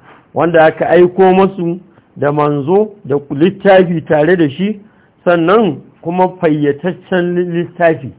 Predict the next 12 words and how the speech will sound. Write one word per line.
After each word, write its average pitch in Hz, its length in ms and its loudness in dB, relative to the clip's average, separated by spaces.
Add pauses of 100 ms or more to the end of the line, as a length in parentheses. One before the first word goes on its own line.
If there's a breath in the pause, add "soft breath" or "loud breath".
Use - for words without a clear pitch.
(440 soft breath)
komansa 180 540 -2
dalla-dalla, 165 920 2 (340 soft breath)
saboda 170 320 0
haka 165 280 -2
su 156 160 -6
ma 160 180 0
babu 156 300 0
wata 135 200 -6
hujja 156 440 -4
da 123 100 -4
suke 131 280 -12
da - 80 -12